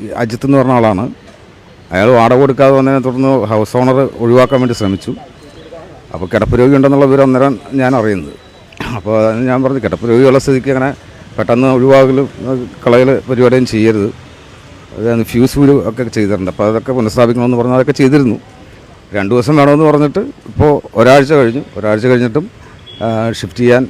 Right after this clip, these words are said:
ആരും തയ്യാറായില്ല. മിനിങ്ങാന്ന് നാൾ രാത്രി ഇവരെല്ലാം വീടൊക്കെ കൂടി ഷിഫ്റ്റ് ചെയ്ത് പോകുന്നത് നാട്ടുകാരെല്ലാവരും കണ്ടു.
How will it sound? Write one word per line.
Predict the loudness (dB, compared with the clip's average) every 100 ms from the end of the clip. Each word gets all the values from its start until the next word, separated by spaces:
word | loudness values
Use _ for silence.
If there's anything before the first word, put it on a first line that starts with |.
| -6
ആരും | -4 -4 -4
തയ്യാറായില്ല. | 0 2 2 0 -4 -10 -18 -20 -20 -20 -20 -20 -12
മിനിങ്ങാന്ന് | -8 -4 -2 -2
നാൾ | 0
രാത്രി | 2 0 0 -2 -4 -8 -20 -20 -20 -10
ഇവരെല്ലാം | -2 2 2 2 0 -2
വീടൊക്കെ | 0 0 -2
കൂടി | -4 -4
ഷിഫ്റ്റ് | -6 0
ചെയ്ത് | 0 2
പോകുന്നത് | 2 2 4 2 0 -2 0
നാട്ടുകാരെല്ലാവരും | 4 4 6 6 4
കണ്ടു. | 2